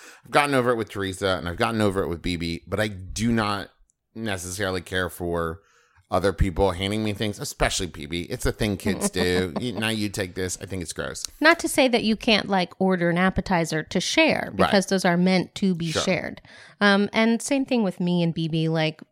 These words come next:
Speaker 2: last night we shared a popsicle, which I would not be able to do with anyone else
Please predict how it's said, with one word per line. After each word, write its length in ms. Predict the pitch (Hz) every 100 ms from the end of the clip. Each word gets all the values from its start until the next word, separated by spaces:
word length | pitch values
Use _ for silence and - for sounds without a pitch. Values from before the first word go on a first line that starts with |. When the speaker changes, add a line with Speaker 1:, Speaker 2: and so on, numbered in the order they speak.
| -
Speaker 2:
last 380 | 190 175 -
night 200 | 196 180
we 120 | 175 170
shared 280 | - 175
a 40 | 165
popsicle, 640 | - 156 - 165 - -
which 200 | - 185
I 120 | 190
would 180 | 180 180
not 240 | 185 185 190
be 140 | 185
able 180 | 175 170
to 120 | -
do 220 | 170 160 156
with 220 | 165 -
anyone 420 | 175 175 175 170
else 340 | 160 156 -